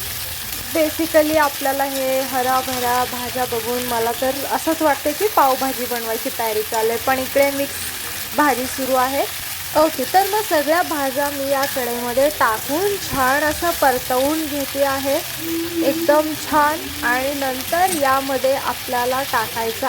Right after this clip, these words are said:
आहे टोमॅटो. टोमॅटो मी अगोदरच नाही टाकली कारण लगेच टाकल्या टाकल्या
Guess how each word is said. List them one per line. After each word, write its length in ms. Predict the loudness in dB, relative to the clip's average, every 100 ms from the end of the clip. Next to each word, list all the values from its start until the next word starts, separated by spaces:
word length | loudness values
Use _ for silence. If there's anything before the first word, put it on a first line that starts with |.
| -2
आहे 380 | -4 -4 -2 -4 -4 -10 -10 -2 2
टोमॅटो. 580 | 2 2 0 -2 -4 -8 -10 -12 -10 -10 -10 -2
टोमॅटो 360 | 0 0 2 2
मी 120 | 2
अगोदरच 500 | 2 2 2 2 2 -2
नाही 160 | -4 -2
टाकली 260 | -4 -2 -2
कारण 260 | 0 0
लगेच 580 | 0 0 4 2 4 0
टाकल्या 280 | -2 0 -2
टाकल्या 300 | -2 -2